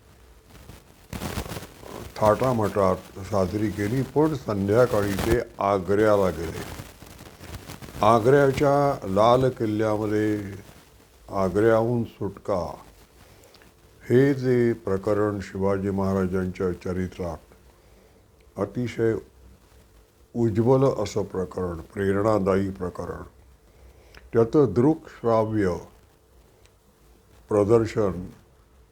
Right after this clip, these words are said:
आग्र्याला होणार आहे आणि आग्र्याच्या लाल किल्ल्यात शिवाजी महाराजांची जयंती देवेंद्र फडणवीस यांच्या उपस्थितीत साजरी होणार आहे.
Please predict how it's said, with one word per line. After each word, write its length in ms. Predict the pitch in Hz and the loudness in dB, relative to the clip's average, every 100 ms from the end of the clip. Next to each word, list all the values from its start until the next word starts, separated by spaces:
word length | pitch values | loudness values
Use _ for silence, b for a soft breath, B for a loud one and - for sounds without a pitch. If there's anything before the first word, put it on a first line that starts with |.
| _ | _
आग्र्याला 500 | 101 101 104 104 104 | -2 2 4 4 4
होणार 460 | 101 95 95 101 104 | 2 2 0 2 0
आहे 500 | 92 87 87 82 92 - _ | 0 -4 -8 -8 -12 -16 _
आणि 180 | - 92 | -6 -4
आग्र्याच्या 720 | 101 92 92 104 107 107 110 | -2 -2 0 4 2 2 0
लाल 360 | 98 101 110 127 | 2 4 4 2
किल्ल्यात 400 | 127 95 92 95 | -2 -4 0 0
शिवाजी 500 | 87 - 98 98 92 | -2 -6 -2 -2 -2
महाराजांची 720 | 92 92 90 90 87 90 90 92 | -2 -2 -2 -4 -4 -6 -6 -8
जयंती 720 | 85 92 95 95 110 113 107 - B B B B B B B _ _ 113 | -4 -2 -2 -4 -4 -4 -6 -12 B B B B B B B _ _ -4
देवेंद्र 520 | 98 101 104 104 101 95 | 2 4 2 2 -2 0
फडणवीस 640 | 104 85 92 95 131 113 - - - _ - | -4 -2 -2 0 0 0 -4 -14 -20 _ -8
यांच्या 300 | 90 95 95 | -8 -6 -6
उपस्थितीत 760 | 87 85 107 101 - 92 95 95 | -6 -6 -8 -8 -10 -10 -8 -10
साजरी 600 | - - 98 87 82 90 | -12 -10 -4 -4 -4 -4
होणार 500 | 92 - 90 87 85 | -6 -6 -6 -4 -4
आहे. 240 | 85 90 | -8 -10